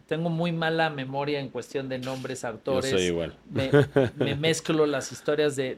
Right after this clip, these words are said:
Speaker 1: de,
Speaker 2: Sí,
Speaker 1: de
Speaker 2: sí, sí,
Speaker 1: libros
Speaker 2: sí,
Speaker 1: con
Speaker 2: sí,
Speaker 1: libros.
Speaker 2: sí, sí.
Speaker 1: O sea, me encanta leer. Todo el tiempo estoy leyendo. O sea, audiolibro, más tengo el libro que leo
Speaker 2: Sí, sí, sí.
Speaker 1: acá, más el del iPad. El,
Speaker 2: <laughs>
Speaker 1: o sea, traigo más o menos siempre tres libros al mismo tiempo leyendo,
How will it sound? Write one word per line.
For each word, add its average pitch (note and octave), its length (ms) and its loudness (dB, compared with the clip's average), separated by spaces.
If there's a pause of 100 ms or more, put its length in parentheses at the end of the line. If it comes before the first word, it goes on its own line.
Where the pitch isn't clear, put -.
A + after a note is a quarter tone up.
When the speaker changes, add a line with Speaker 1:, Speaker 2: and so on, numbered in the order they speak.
Speaker 1:
de, B2 260 -4
Speaker 2:
Sí, A2 60 4
Speaker 1:
de G#2+ 120 6
Speaker 2:
sí, F#2+ 80 0
sí, G2+ 40 2
Speaker 1:
libros F#2+ 320 4
Speaker 2:
sí, F#2 60 -2
Speaker 1:
con F2+ 140 2
Speaker 2:
sí, - 40 -2
Speaker 1:
libros. D3 380 2
Speaker 2:
sí, F2 80 -6
sí. E2 160 -6
Speaker 1:
O - 40 -20
sea, C#3 120 -4
me C3 120 -6
encanta D#3+ 380 0
leer. C#3+ 300 -4 (220)
Todo D#3 200 2
el D3 80 2
tiempo C#3 200 -6
estoy C#3 180 -6
leyendo. B2 500 -6 (640)
O B2+ 40 -14
sea, A#2+ 220 -2
audiolibro, C#3+ 680 0
más C3 200 -8
tengo C#3 240 -4
el C3 80 -2
libro B2+ 720 -2
que A#2 260 -6
leo B2 320 4
Speaker 2:
Sí, A2+ 180 2
sí, - 80 -
sí. G#2 120 0
Speaker 1:
acá, D3+ 400 0
más C3+ 260 -8
el A#2+ 140 -12
del A#2+ 160 -8
iPad. C#3+ 460 -2 (100)
El, B2 140 0
Speaker 2:
<laughs> C#3 520 2
Speaker 1:
o - 80 -2
sea, D#3 160 2
traigo F#3+ 260 6
más F3+ 220 2
o F#3+ 60 -2
menos E3+ 160 -2
siempre D#3 300 -4
tres D3+ 280 0
libros D3 320 -2
al B2 120 -4
mismo C3+ 240 -10
tiempo B2+ 260 -8
leyendo, A2+ 320 -10